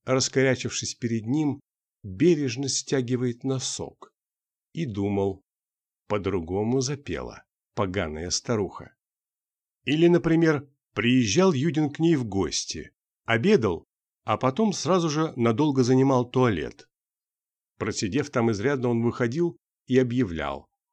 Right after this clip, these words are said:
«У вас, Зинаида Викторовна, сегодня был на редкость вкусный борщ». Тем самым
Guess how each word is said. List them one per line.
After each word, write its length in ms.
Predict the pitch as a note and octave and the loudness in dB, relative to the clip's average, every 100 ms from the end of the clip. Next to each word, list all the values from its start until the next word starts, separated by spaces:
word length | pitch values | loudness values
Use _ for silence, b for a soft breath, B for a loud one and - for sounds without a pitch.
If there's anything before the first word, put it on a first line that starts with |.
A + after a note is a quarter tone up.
| _ _ _ _ | _ _ _ _
«У 140 | A#2 | -2
вас, 460 | G#2+ C3+ D#3 D3 - | 2 6 6 4 0
Зинаида 640 | B2 A2 C#3 C#3 D3+ C#3 | -2 0 2 2 2 2
Викторовна, 500 | C3+ C#3+ C#3 C#3 C#3 | 0 -2 0 2 2
сегодня 480 | - B2+ C#3 C3 C3+ | 0 2 2 2 2
был 240 | A2 C3+ | 4 4
на 160 | B2 B2 | 6 4
редкость 480 | D#3 G3 - D#3 - | 4 0 -2 -4 -6
вкусный 540 | - - C3+ - B2 | -12 -8 -6 -2 -2
борщ». 680 | F#2+ D#2 - - - - - _ _ _ _ _ _ _ _ _ | -2 -6 -12 -12 -12 -14 -18 _ _ _ _ _ _ _ _ _
Тем 220 | - G2+ | -2 0
самым 560 | E2+ - B2+ B2 G2 | 0 0 2 2 0